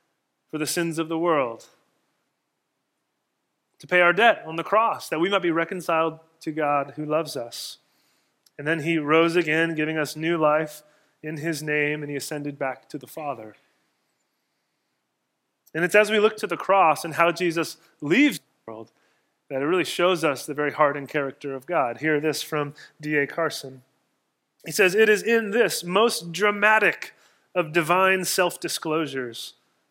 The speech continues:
in this shame and triumph of death, in this eschatological victory of death and resurrection,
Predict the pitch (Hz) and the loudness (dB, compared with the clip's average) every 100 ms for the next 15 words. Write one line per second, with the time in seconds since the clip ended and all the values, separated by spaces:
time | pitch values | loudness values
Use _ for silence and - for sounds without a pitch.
0 | _ _ _ _ _ - 170 190 190 - | _ _ _ _ _ -8 -2 0 0 -4
1 | - - 220 226 214 180 175 170 202 196 | -4 -2 2 4 4 2 0 2 4 6
2 | 214 196 185 151 170 143 - - _ _ | 4 0 -6 -2 2 2 -2 -14 _ _
3 | _ _ _ _ _ _ _ _ _ _ | _ _ _ _ _ _ _ _ _ _
4 | 165 185 160 190 208 - 175 196 196 208 | 0 0 4 4 2 0 2 6 6 6
5 | 208 - 185 165 220 - 196 180 156 143 | 2 0 2 4 2 2 2 4 2 4
6 | 151 139 156 147 175 175 170 156 - 139 | 4 4 0 2 2 4 2 2 -4 -12
7 | 131 | -14